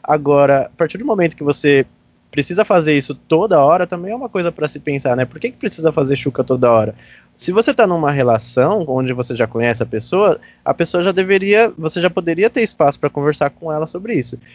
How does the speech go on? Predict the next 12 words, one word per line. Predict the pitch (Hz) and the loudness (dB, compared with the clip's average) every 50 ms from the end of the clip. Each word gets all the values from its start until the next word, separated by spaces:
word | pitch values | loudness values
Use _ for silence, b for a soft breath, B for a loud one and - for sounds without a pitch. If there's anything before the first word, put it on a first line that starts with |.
| b b b | b b b
Se | - - | -8 -4
você | 247 262 277 - - 190 | 0 0 0 2 2 2
não | 165 156 143 | 2 2 0
está | 139 123 - 135 127 | 0 2 2 0 0
numa | 123 120 120 113 | 0 -2 -4 -4
relação, | 113 113 113 107 107 104 - - 175 185 | -2 -2 -2 -2 -2 -4 -4 -4 -4 -4
então | 180 175 185 185 | -2 -4 -6 -6
por | - 196 | -6 -8
que | - 233 233 | -10 -10 -8
que | - | -6
você | 247 240 233 - 190 | -6 -6 -2 -2 -4
precisa | - - 170 - - 156 151 156 175 180 185 | -4 -4 -10 -8 -6 -6 -4 -2 -2 -2 -2